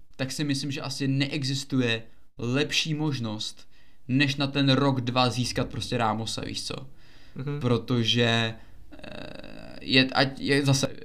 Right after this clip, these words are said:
Speaker 1: jak jsi říkal, eh, hodně lidí ho má rádo, hodně lidí ho nemá rádo. Já taky nejsem úplně člověk, který by Ramose nějak žral, jo, já jsem ho nikdy úplně nemusel,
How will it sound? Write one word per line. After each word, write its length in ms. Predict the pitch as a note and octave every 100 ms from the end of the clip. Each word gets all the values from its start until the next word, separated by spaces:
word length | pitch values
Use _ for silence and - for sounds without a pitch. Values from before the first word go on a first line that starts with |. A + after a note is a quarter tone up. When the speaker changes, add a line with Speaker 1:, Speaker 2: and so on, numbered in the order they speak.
| -
Speaker 1:
jak 160 | C3
jsi 140 | - C3
říkal, 480 | C3 C3 B2+ B2+ -
eh, 100 | C3 C3+ - - -
hodně 260 | C3+ C#3+
lidí 200 | C#3 C3+
ho 100 | C3
má 260 | A#2 A#2+ B2+
rádo, 280 | B2+ B2+ B2+
hodně 200 | B2 B2+
lidí 180 | B2+ A#2+
ho 100 | A2+
nemá 300 | A2 A#2+ B2+
rádo. 440 | A#2+ A#2+ B2 A#2+ - - - - - -
Já 200 | G#2 C#3+
taky 220 | C#3 C3+ C3+
nejsem 340 | C3 C3 B2+
úplně 240 | C3 C3+
člověk, 300 | C3 B2+ B2 -
který 260 | - B2
by 120 | B2+ B2+
Ramose 420 | A2+ A#2 A#2+ C3+
nějak 240 | B2 B2
žral, 440 | A#2 B2 G#2+ G#2+ G#2+ -
jo, 140 | G#2+
já 120 | G#2 A2+
jsem 160 | B2
ho 80 | A#2
nikdy 260 | A#2 A#2+ A#2+
úplně 220 | A#2 B2+
nemusel, 680 | A#2+ G#2+ G#2+ - G#2+ G#2